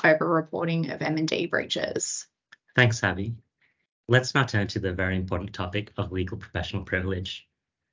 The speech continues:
Speaker 2: Many licensees have clear procedures for assessing incidents which may be reportable to the regulator.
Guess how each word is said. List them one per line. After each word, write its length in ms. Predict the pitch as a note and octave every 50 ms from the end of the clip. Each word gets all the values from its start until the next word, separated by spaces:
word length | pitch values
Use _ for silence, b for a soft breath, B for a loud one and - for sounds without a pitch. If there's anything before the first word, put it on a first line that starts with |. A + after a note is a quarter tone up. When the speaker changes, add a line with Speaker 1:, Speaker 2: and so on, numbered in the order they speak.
| _ _ _ -
Speaker 2:
Many 280 | A2+ A2 A2 C3 B2+
licensees 680 | G#2 F#2 F#2+ F2+ - - G2 - - F#2 F2+ F2 - -
have 160 | F2 E2+ -
clear 320 | - - - G#2 G#2+ A2+
procedures 640 | A2 A2 - - - - F2+ F2 F#2 F2+ F2+ - -
for 160 | - - F2
assessing 580 | E2+ - - - F#2+ F2+ - - F#2 F2+ F#2
incidents 540 | F2+ F2 - - F2+ F2+ F2+ F2 - - b b b b b b
which 220 | - F2+ - - G2
may 200 | F#2 F#2 F#2+ G2
be 140 | F#2+ F#2 F2+
reportable 500 | F2+ E2+ E2+ - F2+ F2+ E2+ - - -
to 120 | - -
the 80 | F2 E2
regulator. 580 | D#2+ E2 D#2+ D#2+ E2+ E2+ F2 - - - G2